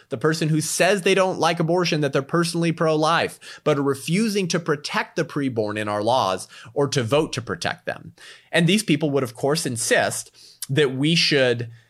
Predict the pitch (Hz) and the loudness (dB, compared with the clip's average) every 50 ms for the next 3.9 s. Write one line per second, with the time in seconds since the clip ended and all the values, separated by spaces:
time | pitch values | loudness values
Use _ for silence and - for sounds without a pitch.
0 | _ _ _ _ _ _ _ _ - 139 135 123 117 110 110 - - 226 233 190 | _ _ _ _ _ _ _ _ -2 0 0 0 0 -2 -4 0 0 2 2 2
1 | 165 - - 165 180 180 185 143 - 127 127 127 110 123 139 131 - - 117 117 | 2 2 2 2 2 2 2 2 2 2 2 2 0 0 0 0 0 -2 0 0
2 | 139 160 107 98 101 - - - 120 113 - - 120 131 139 147 151 139 131 117 | 2 2 2 0 -2 -4 -2 -2 -2 -2 -2 -2 0 0 2 2 2 2 2 2
3 | 117 - - - - 147 147 151 147 139 131 - - 135 123 120 120 | 0 -2 -4 -2 -2 -2 0 0 0 -2 -2 0 0 0 0 0 -2